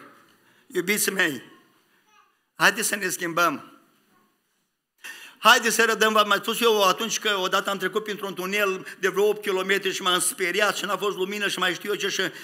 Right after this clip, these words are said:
am ajuns la o unitate militară, acolo nu trebuia să... Nu trebuia să ajung, dar am ajuns acolo. Când am ajuns acolo, era vineri seara,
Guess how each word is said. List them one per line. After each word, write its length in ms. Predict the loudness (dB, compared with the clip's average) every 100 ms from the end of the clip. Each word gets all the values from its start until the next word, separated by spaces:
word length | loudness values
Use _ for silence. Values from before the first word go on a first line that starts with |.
| -14
am 180 | -6 0
ajuns 300 | 0 0 -2
la 100 | -2
o 40 |
unitate 380 | -2 0 0 0
militară, 380 | -2 -2 2 2
acolo 220 | 0 -2
nu 60 | -4
trebuia 360 | -4 -2 -2
să... 160 | -2 -2 -6 -20 -20 _ _ _ -20 -18
Nu 300 | -12 -4 2
trebuia 320 | 6 6 6
să 120 | 6 4
ajung, 220 | 4 2
dar 100 | 2
am 80 | 2
ajuns 240 | -2 0
acolo. 520 | 0 2 -2 -4 -12 -20 _ _ _ _ -2
Când 140 | 0
am 80 | 2
ajuns 300 | 0 0 -2
acolo, 320 | -2 0 -2
era 280 | 0 0 0
vineri 340 | 0 -4 -4
seara, 400 | 2 4 4 0